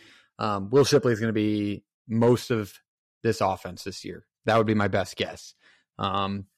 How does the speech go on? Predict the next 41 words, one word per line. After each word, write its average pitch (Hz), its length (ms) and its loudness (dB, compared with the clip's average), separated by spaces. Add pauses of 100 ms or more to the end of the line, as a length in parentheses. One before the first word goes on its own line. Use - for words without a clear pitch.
(120)
towards 147 220 4
the 127 80 0
back 120 240 2
end 127 100 2
of 123 40 2
their 123 100 2
schedule, 131 320 0
they 107 140 2
had 107 200 0
some 104 140 -4
tough - 260 -2
games. 117 400 0
Obviously, 104 400 0
they 104 200 2
have, 104 320 0 (200)
they 113 80 0
play 110 200 2
at 107 220 0
South 117 280 0
Carolina 120 400 2
this 117 180 -4
year, 127 240 0 (120)
which - 180 -6
could 110 120 0
be 101 120 0
very, 110 320 2
very 110 260 4
interesting 117 560 -2
for 107 160 -4
terms 107 340 -2
of 101 100 -4
the 101 180 -4
implications 101 460 -2
of 101 60 -2
the 98 140 -4
end 110 140 2
of 117 80 2
their 110 120 4
season. 123 460 -2 (500)
Um, 113 360 -4
but 170 240 2